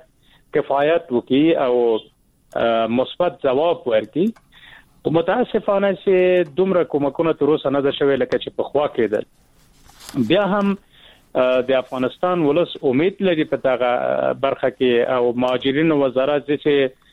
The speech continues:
په جریان کې یم، آه، مهاجرینو وزارت، آه، په هڅه کې دی چې، آه، ټول مؤسسات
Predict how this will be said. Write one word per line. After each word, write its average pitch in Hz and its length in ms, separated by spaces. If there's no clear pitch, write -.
په 190 60
جریان 151 440
کې 170 100
یم، 156 220
آه، 123 260
مهاجرینو 127 600
وزارت، 131 580
آه، 117 600
په - 160
هڅه 170 240
کې 160 220
دی 156 120
چې، 151 180
آه، 117 300
ټول 185 160
مؤسسات 139 640